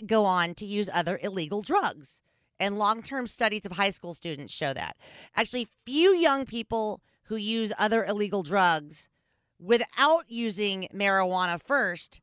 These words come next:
that's also true. So, I mean, it's kinda six of one, half a dozen of the other. Using marijuana, the, the, here's the thing about, about, I'll stop calling it marijuana because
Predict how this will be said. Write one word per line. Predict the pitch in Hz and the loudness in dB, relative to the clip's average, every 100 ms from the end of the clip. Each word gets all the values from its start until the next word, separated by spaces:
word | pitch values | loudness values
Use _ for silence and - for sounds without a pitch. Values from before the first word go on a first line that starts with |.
| _ - | _ 2
that's | 214 - | 4 4
also | 214 196 190 | 0 0 -4
true. | - 170 143 | -6 -6 -4
So, | - 180 165 | -2 -2 -2
I | 180 | -4
mean, | 185 180 - _ _ _ _ _ _ _ _ - | -6 -8 -12 _ _ _ _ _ _ _ _ -8
it's | 269 - - _ _ - | -8 -8 -18 _ _ -4
kinda | 370 381 | 2 2
six | - 277 - | 4 2 2
of | 233 | 2
one, | 214 | 2
half | 202 190 165 | 4 2 2
a | |
dozen | 180 170 170 | -2 -2 -4
of | |
the | 160 160 | -2 0
other. | 156 160 147 _ - - _ - | 0 -2 -4 _ -20 -20 _ -4
Using | 214 359 403 403 | 4 6 6 4
marijuana, | 370 330 277 254 | 4 4 4 2
the, | 240 | 0
the, | 214 277 | -4 -8
here's | 285 311 | -6 -8
the | 269 | -6
thing | 214 | -6
about, | 175 147 - _ - | -4 -4 -6 _ -10
about, | 175 165 123 - - | -6 -4 -4 -6 -12
I'll | 196 202 - 220 | -6 -6 -2 -4
stop | - 202 - | -4 -12 -10
calling | 160 151 | -12 -12
it | |
marijuana | 147 139 139 135 - | -10 -10 -8 -10 -14
because | - 196 180 - | -14 -12 -12 -16